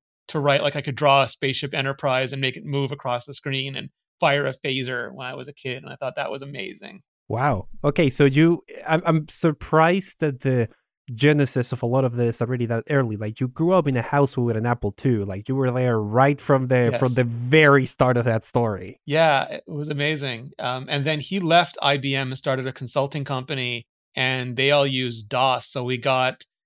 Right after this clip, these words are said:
Speaker 1: an early Hitachi dos computer, um, which was much harder to use, uh, than the Apple. And I, I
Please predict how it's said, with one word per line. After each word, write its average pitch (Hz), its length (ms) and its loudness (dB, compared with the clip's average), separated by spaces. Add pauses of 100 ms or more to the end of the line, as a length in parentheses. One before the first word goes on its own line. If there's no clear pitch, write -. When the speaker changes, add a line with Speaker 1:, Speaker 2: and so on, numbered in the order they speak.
Speaker 1:
an 131 100 -6
early 151 280 0
Hitachi 135 640 0
dos 131 420 0
computer, 127 720 -6 (560)
um, 117 380 -4
which 135 180 -4
was 127 100 0
much 143 240 2
harder 135 300 2
to 123 60 -4
use, 117 680 -6 (140)
uh, 113 400 -4
than 131 120 -8
the 127 120 -6
Apple. 120 500 -2
And 117 100 -6
I, 123 160 -2
I 123 140 0